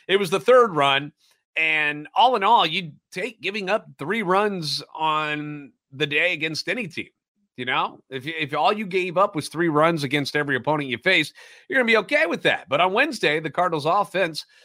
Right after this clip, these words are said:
once again mysteriously vanishes. So now, one of the things was that, and then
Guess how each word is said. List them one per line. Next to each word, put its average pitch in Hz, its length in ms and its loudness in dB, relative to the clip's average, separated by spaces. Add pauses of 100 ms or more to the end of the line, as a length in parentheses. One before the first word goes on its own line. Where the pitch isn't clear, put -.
(280)
once 151 240 -6
again 180 260 -2
mysteriously 147 600 -4
vanishes. 113 800 -4
So 110 80 -12
now, 131 420 0 (800)
one 190 280 2
of 294 60 2
the 208 100 2
things 180 260 0
was 170 200 2
that, 165 140 -4
and 156 80 -4
then 151 400 -8